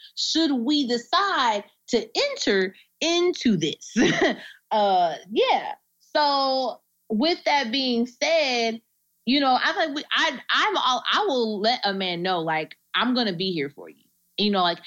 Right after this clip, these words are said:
and I, and it's not, I'm not gonna sit here and, like, have this whole monologue and list all my good qualities. But in conversation, you know, I'm gonna let you know things about me that's gonna show you, like, look, I'm a loyal ass person. I ride for everyone I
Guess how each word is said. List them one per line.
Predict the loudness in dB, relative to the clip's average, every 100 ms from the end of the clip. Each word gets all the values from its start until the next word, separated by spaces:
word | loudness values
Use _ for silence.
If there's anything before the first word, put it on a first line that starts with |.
| -16 -6
and | -2
I, | 0 0 -2 -4
and | -6 -4 -4
it's | -4 -4
not, | -2 -2 -2
I'm | -4 -2
not | -2 -2
gonna | -4 -2
sit | -2
here | 0
and, | 0 0
like, | -2
have | 0 -2
this | -2
whole | -4 0
monologue | 0 0 0
and | -2
list | -4 -4
all | -2 0
my | 0 -2
good | -4 -4
qualities. | 0 0 0 -8 -10 -12 -20 -10
But | 0 0
in | 0 -2
conversation, | 0 0 0 -2 -2 -2 -2 0
you | 0
know, | 0 0
I'm | -2
gonna | 0 0
let | 0 -2 -2
you | -2
know | 0 0 0
things | -2 -4 -2
about | 0 0 0
me | -2
that's | -2 -4
gonna | -4 -6
show | -2 -2
you, | 0
like, | 0
look, | -4 -2
I'm | 0 0
a |
loyal | 2 2 2 2
ass | 2 0 -2
person. | -6 -6 -10 -18 -12 -12 -12 -16 -12 -4
I | -2
ride | 0 2 2 2 -2
for | -2 -2
everyone | 0 -2 -4 -2 0 0 -4 -10 _ _ _ _ 0
I | 2 2 -2 -6